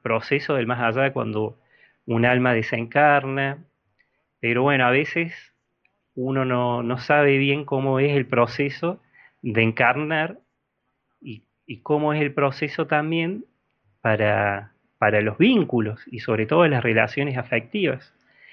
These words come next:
Entonces, hay muchas veces que antes de encarnar, las almas ya saben, viste, que, bueno, porque esto siempre digo, cuando uno encarna hay que tomarlo como papeles de actuación. Entonces,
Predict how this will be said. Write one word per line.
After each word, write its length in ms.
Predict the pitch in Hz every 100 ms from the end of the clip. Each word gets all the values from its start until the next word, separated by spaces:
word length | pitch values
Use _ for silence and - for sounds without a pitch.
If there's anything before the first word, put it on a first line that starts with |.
| - - -
Entonces, 800 | 127 127 156 156 175 147 131 -
hay 600 | 139 147 147 139 131 135 _ _ _ _
muchas 440 | 131 156 175 185
veces 340 | 165 190 185 175
que 140 | 143
antes 300 | 143 156 156
de 60 | 139
encarnar, 580 | 135 139 151 175 196 226 - _ _ _ _ _ _ _
las 240 | 123 113
almas 640 | 139 165 185 196 202 - _ _ _ _ _ _
ya 160 | - 135
saben, 640 | - 208 180 123 113 113 _ _
viste, 340 | 123 117 117 110
que, 200 | 107 104
bueno, 440 | 120 110 104 101 131 - _
porque 180 | 117 123
esto 180 | 143 170
siempre 300 | - 165 156
digo, 360 | 147 131 117 120 _ _
cuando 240 | - 127
uno 120 | 170
encarna 340 | 165 160 175 190
hay 60 |
que 120 | 180 147
tomarlo 540 | 127 123 143 160 165
como 280 | 139 113 104
papeles 600 | 110 110 175 156 120 110 - - _
de 140 | 127 101
actuación. 520 | 107 113 - 165 135
Entonces, 500 | 117 127 131 135